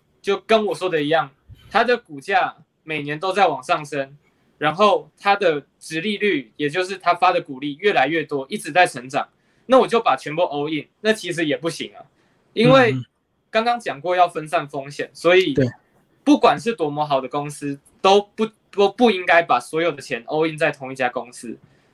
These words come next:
Speaker 1: 除非是E T F零零五零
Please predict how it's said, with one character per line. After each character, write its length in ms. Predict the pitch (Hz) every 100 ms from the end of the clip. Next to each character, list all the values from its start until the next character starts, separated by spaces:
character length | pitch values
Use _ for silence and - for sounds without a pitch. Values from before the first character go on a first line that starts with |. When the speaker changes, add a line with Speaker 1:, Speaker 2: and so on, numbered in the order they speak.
| _
Speaker 1:
除 180 | - 175
非 160 | 208
是 220 | 202 208
E 180 | - 131
T 180 | - 160
F 220 | 127 - _ _ _
零 180 | 156 170
零 180 | 180 175
五 80 | 143
零 200 | 120